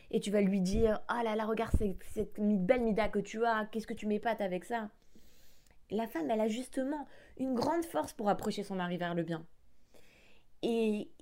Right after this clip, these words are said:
et, et quand elle lui dit des bonnes paroles, alors elle, il est poussé à agir comme il faut. Tu lui dis des bonnes paroles, il a envie de, de s'améliorer, de continuer, de, de continuer à bien agir.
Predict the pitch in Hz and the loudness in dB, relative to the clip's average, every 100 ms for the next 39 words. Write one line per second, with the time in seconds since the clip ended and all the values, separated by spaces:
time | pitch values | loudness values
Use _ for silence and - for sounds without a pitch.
0 | - - 208 202 - 196 - 277 339 294 | -4 0 2 2 0 -6 -6 -8 -4 0
1 | 202 196 208 240 190 190 185 175 160 180 | 0 0 0 2 4 4 2 0 -2 -2
2 | 175 160 - - - - 208 214 214 - | -4 -10 -20 -20 -20 -6 -2 -2 -4 -4
3 | 208 208 - - 233 254 - - - 466 | -4 -4 -8 -2 2 2 0 -10 0 2
4 | 381 262 262 285 285 294 311 339 320 - | 2 2 0 4 4 4 2 0 -2 -12
5 | - - _ - - - - - - 320 | -20 -20 _ -20 -20 -20 -20 -14 2 4
6 | 302 311 254 247 233 233 202 - 339 359 | 6 6 6 6 6 8 6 2 0 2
7 | 349 381 320 285 269 269 277 277 277 302 | 4 4 6 6 4 10 10 10 2 2
8 | 269 240 254 285 285 311 302 302 262 - | 2 2 2 0 -2 -4 -2 -2 -4 -6
9 | - - 240 240 220 240 277 - 285 269 | -12 8 10 10 8 4 -2 0 0 2
10 | 247 233 214 | 2 0 0